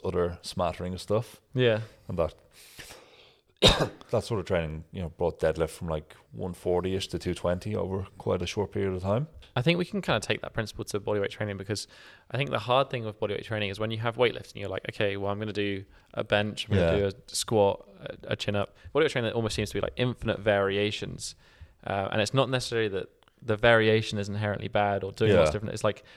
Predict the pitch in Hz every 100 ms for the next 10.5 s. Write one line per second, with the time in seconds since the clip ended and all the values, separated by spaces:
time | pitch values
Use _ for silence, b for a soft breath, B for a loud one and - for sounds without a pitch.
0 | - 117 120 127 120 - 107 110 107 107
1 | 104 104 101 - - 110 107 - - 107
2 | 110 - - - 107 101 98 101 - _
3 | _ _ - - 101 - - 104 104 -
4 | 107 107 101 87 80 - 104 104 101 95
5 | 107 101 110 104 b b b b 107 107
6 | 110 104 98 98 113 107 104 101 98 b
7 | b b 120 113 101 107 98 104 101 95
8 | - 98 - 101 101 98 - - - 107
9 | 113 110 104 101 98 95 98 135 131 113
10 | 101 - 95 -